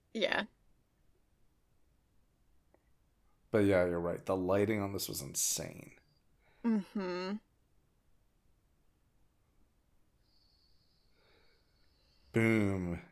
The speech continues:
Speaker 2: Neptune says
Speaker 1: Yes.
Speaker 2: hi.
Speaker 1: Yeah.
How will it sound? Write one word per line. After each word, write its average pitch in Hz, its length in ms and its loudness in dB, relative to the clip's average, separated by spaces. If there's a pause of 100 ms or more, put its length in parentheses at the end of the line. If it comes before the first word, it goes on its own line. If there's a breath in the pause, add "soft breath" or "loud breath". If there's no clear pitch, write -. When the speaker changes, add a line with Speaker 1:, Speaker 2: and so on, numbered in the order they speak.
Speaker 2:
Neptune 110 540 0
says 104 260 2
Speaker 1:
Yes. - 40 0
Speaker 2:
hi. 98 540 6 (800)
Speaker 1:
Yeah. 214 560 12